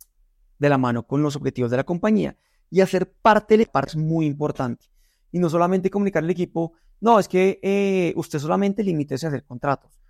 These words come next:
usted limítese a revisar contratos", y muchas veces involucrarlos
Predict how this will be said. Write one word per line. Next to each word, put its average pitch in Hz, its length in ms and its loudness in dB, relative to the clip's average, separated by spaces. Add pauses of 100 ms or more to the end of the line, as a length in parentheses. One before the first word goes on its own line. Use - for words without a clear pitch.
(120)
usted - 200 0
limítese 196 360 2
a - 20 0
revisar 147 300 -4
contratos", - 560 -4 (380)
y 190 120 0
muchas 190 320 0
veces 208 420 0
involucrarlos 143 800 -4